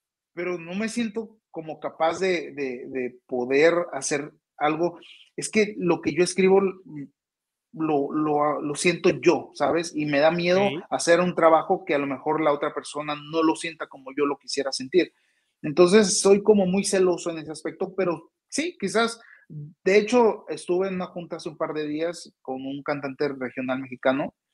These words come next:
Speaker 1: eh, y me está pidiendo canciones, entonces creo que va a ser la primera vez en lo que yo acceda a, a poder entregar algún trabajo mío. Soy muy celoso de, de, de las canciones,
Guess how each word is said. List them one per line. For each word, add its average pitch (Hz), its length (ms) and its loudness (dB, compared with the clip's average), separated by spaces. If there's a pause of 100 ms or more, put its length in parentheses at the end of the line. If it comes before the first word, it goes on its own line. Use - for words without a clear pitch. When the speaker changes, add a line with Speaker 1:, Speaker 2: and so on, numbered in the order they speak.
(340)
Speaker 1:
eh, 123 440 4
y 139 100 -4
me 127 100 -4
está 139 200 -2
pidiendo 147 280 2
canciones, 151 560 -2
entonces 135 440 -6 (580)
creo 185 180 4
que 180 100 4
va 160 80 4
a - 20 -2
ser 175 140 4
la 170 100 4
primera 156 320 4
vez 160 180 2
en 156 100 -6
lo 135 140 -6
que 123 160 -6
yo 139 340 0 (380)
acceda 147 720 2
a, 113 380 -8
a 104 80 -16
poder 139 320 -2
entregar 135 480 -2
algún 131 300 -4
trabajo 131 340 -4
mío. 117 300 -12 (260)
Soy 156 200 -4
muy 175 220 -2
celoso 147 520 0
de, 117 260 -4
de, 120 240 -8
de 127 180 0
las 123 160 -2
canciones, 170 480 -2